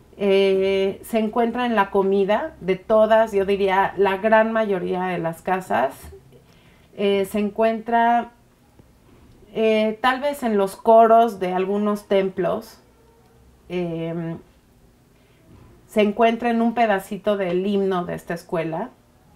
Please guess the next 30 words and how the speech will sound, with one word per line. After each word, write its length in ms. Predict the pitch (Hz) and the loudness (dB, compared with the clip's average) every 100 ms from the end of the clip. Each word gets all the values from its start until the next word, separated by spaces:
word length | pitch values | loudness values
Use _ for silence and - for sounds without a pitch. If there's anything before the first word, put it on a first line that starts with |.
| _ _ | _ _
Eh, 360 | 196 190 190 190 | -2 0 0 0
¿dónde 280 | 233 233 233 | 0 0 -2
más 160 | 214 | -4
está, 240 | 208 214 208 | -4 -2 -2
está 260 | 190 - 190 | -2 -2 -2
el 100 | 190 | 0
Yiddish? 380 | 185 220 240 | -2 -6 -6
En 320 | 196 196 196 196 | -4 -2 0 0
muchísimos 720 | 226 226 262 254 254 226 208 | 0 -2 -8 -8 -4 -2 0
libros 540 | 208 202 220 311 - _ _ | -2 0 -2 -4 -10 _ _
de 260 | 170 190 190 | -2 0 0
muchísimas 640 | 202 202 233 247 233 202 | -4 -6 -8 -4 -4 -2
bibliotecas 840 | 196 185 180 175 196 190 202 208 - | -4 -4 -6 -4 -4 -2 -2 -2 -8
que 120 | 180 | -10
están 320 | 175 196 208 | -6 -4 -4
en 140 | 196 175 | -4 -4
las 160 | 175 | -6
casas 440 | - 175 175 196 185 | -2 -2 -2 -10 -8
de 180 | 170 | -8
todas 380 | 170 196 190 190 | -8 -6 -6 -6
nuestras 360 | 190 175 175 175 | -8 -8 -10 -4
familias. 640 | 175 175 160 160 226 - _ _ _ _ - _ _ _ _ _ _ 180 | -4 -4 -6 -4 -6 -8 _ _ _ _ -20 _ _ _ _ _ _ -8
Están 380 | 185 214 220 | -4 0 0
en 120 | 214 208 | 0 -2
las 220 | 180 170 | -4 0
bobes, 500 | 202 196 226 247 - _ _ _ - | 2 2 0 -4 -16 _ _ _ -10
que 100 | 180 | -6
todavía 480 | 185 185 170 175 | -2 -2 -2 -2
hablan 260 | 170 175 165 | -4 -8 -6
Yiddish. 460 | 175 190 269 - | -6 -6 -8 -14